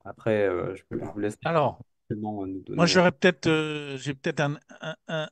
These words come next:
Speaker 2: un avis là-dessus. Je suis pas gamer, donc je joue très, très, très peu, quasiment jamais, euh, euh, à des jeux vidéo. Alors, est-ce que, euh, est-ce que tout simplement, ils n'avaient pas encore, euh, racheté les droits de Spectre, euh, et de Blofeld, et cetera ?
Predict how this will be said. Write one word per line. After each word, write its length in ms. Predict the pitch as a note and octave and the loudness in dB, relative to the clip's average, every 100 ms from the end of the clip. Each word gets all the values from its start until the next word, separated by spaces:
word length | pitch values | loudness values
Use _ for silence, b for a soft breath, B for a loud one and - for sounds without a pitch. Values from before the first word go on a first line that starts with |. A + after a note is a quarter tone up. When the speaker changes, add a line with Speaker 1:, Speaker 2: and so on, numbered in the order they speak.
| - | -6
Speaker 2:
un 180 | D3+ D#3 | -2 2
avis 280 | D#3+ E3 | 2 0
là-dessus. 640 | D#3+ D3 - - G#3+ A3+ F#3+ | 0 -2 -2 -2 2 2 2
Je 120 | - | 2
suis 160 | - - | 0 0
pas 160 | F3 | -4
gamer, 720 | E3 D#3+ D#3 D#3 D3+ E3+ E3+ | 8 10 10 8 8 8 4
donc 240 | B2 B2+ A#2 | -2 -2 -4
je 120 | A2+ | -4
joue 220 | A2 A#2+ | -4 -4
très, 240 | - - C#3+ - _ _ _ | -4 -4 -4 -6 _ _ _
très, 100 | E3 | 0
très 200 | - A2 | 2 -2
peu, 420 | - G2 G2 G2 | -2 -4 -2 -4
quasiment 400 | - G#2 G#2 G#2 | -6 -6 -2 -2
jamais, 400 | G2+ G2+ A2 C#3+ B B B B | -2 0 0 0 B B B B
euh, 100 | C3 - | 0 2
euh, 320 | B2+ A#2 - C3 | 0 0 2 2
à 40 | |
des 140 | B2 | 4
jeux 180 | A2+ C#3 | 6 6
vidéo. 600 | B2+ - B2+ B2+ D3+ G3 B B B - | 4 2 6 10 10 8 B B B 6
Alors, 260 | D3 C3+ - | 8 8 8
est-ce 260 | G3+ - | 8 8
que, 140 | - F#3 | 8 10
euh, 880 | F#3+ F3+ D#3+ C#3+ C3+ B2+ B2 A#2+ A2+ B B B B B _ | 10 10 6 4 4 2 2 0 -2 B B B B B _
est-ce 220 | F3+ - | 8 8
que 100 | - | 8
tout 240 | F3 - - | 8 6 0
simplement, 1040 | - A3 A3 - F#3+ F3 E3+ D#3 C#3 A2+ B2 | 8 10 10 8 8 8 8 6 4 0 2
ils 120 | D3+ | 8
n'avaient 240 | E3+ E3 | 10 10
pas 140 | - G#3 | 8 6
encore, 540 | G3 - F#3 D#3 A#2+ | 6 6 6 6 4
euh, 200 | A#2 A2 | 0 2
racheté 420 | A#2+ C#3+ - D#3+ | 2 2 4 2
les 120 | C#3 B2 | 2 0
droits 220 | B2 B2 | 0 0
de 180 | A#2+ G#2+ | 0 -2
Spectre, 560 | - C3 B2+ - - | -2 0 0 -2 -4
euh, 300 | G#2 G2+ G2 | -2 0 0
et 80 | G2 | 2
de 100 | G2+ | 0
Blofeld, 680 | G#2 G#2 A2 A#2 G#2+ G#2+ G2 | 0 -4 0 2 2 2 -2
et 120 | F2 | -4
cetera ? 520 | - G2 G#2+ A2+ G3 | -6 -2 0 6 4